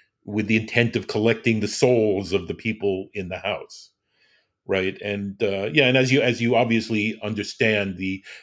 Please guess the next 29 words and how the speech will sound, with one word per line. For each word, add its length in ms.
the 80
character 420
Creon 800
was 340
inserted, 840
and 160
then 140
he 160
was 220
the 80
one 180
collecting 460
the 80
souls 580
all 160
of 80
a 40
sudden. 360
Um, 560
yeah, 220
I, 80
I, 380
I 60
would 120
have 160
to 80
say 180
it's, 300
uh, 920